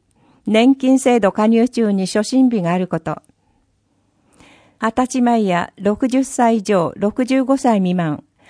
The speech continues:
これは年金に加入していない期間で、日本国内に住んでいる間に初診日がある時も含みます。二、一定の障害の状態にあること。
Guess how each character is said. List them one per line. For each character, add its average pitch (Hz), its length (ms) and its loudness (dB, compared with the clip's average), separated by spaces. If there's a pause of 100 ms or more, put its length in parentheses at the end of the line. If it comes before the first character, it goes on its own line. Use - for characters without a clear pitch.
(300)
こ 196 120 -4
れ 196 100 2
は 180 260 0
年 247 280 2
金 220 200 0
に 165 120 -2
加 202 160 -4
入 233 200 2
し 254 80 -6
て 240 100 0
い 233 100 2
な 214 140 2
い 165 60 -4
期 - 120 -20
間 180 240 -4
で、 156 220 -4 (400)
日 196 100 2
本 233 200 4
国 226 280 -2
内 220 160 2
に 202 100 0
住 240 180 0
ん 226 60 2
で 220 120 2
い 220 60 0
る 208 140 0
間 190 240 0
に 170 280 -6
初 208 200 -4
診 254 240 0
日 220 120 -4
が 165 120 -2
あ 170 40 0
る 202 120 -4
時 220 240 -6
も 185 260 -2
含 - 240 -6
み 156 140 -2
ま 147 100 -4
す。 - 420 -14 (1200)
二、 214 280 0 (760)
一 208 140 -2
定 277 280 2
の 262 140 4
障 262 260 2
害 254 180 2
の 190 120 0
状 208 180 0
態 196 220 -2
に 170 60 -2
あ 175 100 -2
る 180 80 -6
こ 165 140 -6
と。 147 200 -8